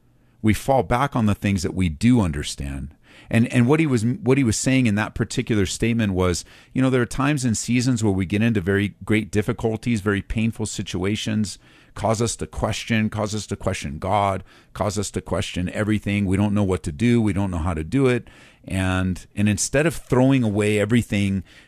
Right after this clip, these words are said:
that we know to be true, we have to lean on those things that we know to be true. I know that God loves me.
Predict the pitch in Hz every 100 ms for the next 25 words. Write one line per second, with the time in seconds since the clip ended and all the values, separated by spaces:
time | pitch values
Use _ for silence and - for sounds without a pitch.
0 | - 90 95 - 107 101 98 104 123 113
1 | 101 85 - 143 127 101 101 110 113 107
2 | 92 101 131 165 113 92 82 - 95 87
3 | 80 78 85 80 80 76 76 - 95 82
4 | 101 139 156 - 87 73 78 71 82 69